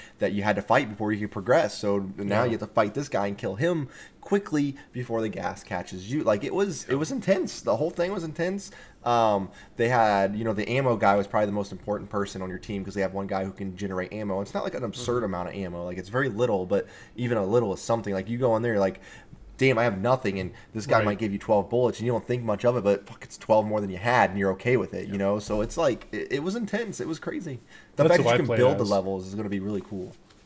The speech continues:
Speaker 2: Yeah.
Speaker 3: It's interesting that they're bringing, like, character abilities into
Speaker 2: Yeah.
Speaker 3: Gears. So I'm,
Speaker 1: On
Speaker 3: I'm
Speaker 1: certain
Speaker 3: interested to see how
Speaker 1: modes.
Speaker 3: that
Speaker 1: I think it'd be
Speaker 3: works out.
Speaker 1: terrible if they did it in multiplayer, like competitive multiplayer, but, like, in that
Speaker 2: Right.
Speaker 1: Escape, the cooperative modes, it'd be good. Or Horde. Horde would be great for it, too.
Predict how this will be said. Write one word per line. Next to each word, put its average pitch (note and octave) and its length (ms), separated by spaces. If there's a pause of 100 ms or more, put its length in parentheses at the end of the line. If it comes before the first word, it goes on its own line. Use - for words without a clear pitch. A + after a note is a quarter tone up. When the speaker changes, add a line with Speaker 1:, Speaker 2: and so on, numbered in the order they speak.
(260)
Speaker 2:
Yeah. B2 240 (880)
Speaker 3:
It's A2+ 100
interesting E3 260
that B2 100
they're A#2 80
bringing, A2 300
like, G2 340
character A2 380
abilities G2 520
into F#2+ 800 (1040)
Speaker 2:
Yeah. D#3 280
Speaker 3:
Gears. - 300 (600)
So - 140
I'm, G2+ 160
Speaker 1:
On D3+ 180
Speaker 3:
I'm C#3 40
Speaker 1:
certain E3 320
Speaker 3:
interested - 20
to A#2+ 60
see A2 60
how G2+ 60 (120)
Speaker 1:
modes. G#2 100
Speaker 3:
that A2+ 60
Speaker 1:
I - 40
think D3+ 120
it'd D#3+ 80
be C3+ 60
Speaker 3:
works B2+ 100
out. - 20
Speaker 1:
terrible A2+ 280
if G2+ 40
they G#2 80
did G2 140
it E2 60
in F#2 60
multiplayer, F#2 520
like F#2 120
competitive F2+ 400
multiplayer, F#2 540
but, - 160
like, F#2+ 180
in G#2 100
that G2+ 160
Speaker 2:
Right. G2 100
Speaker 1:
Escape, G2+ 400
the A2+ 80
cooperative B2+ 560
modes, C#3 340
it'd G3 160
be B2+ 80
good. - 240 (840)
Or C3+ 160
Horde. G#2+ 320
Horde B2 220
would A2+ 100
be G#2+ 100
great F#2 280
for F#2+ 140
it, - 80
too. B2 140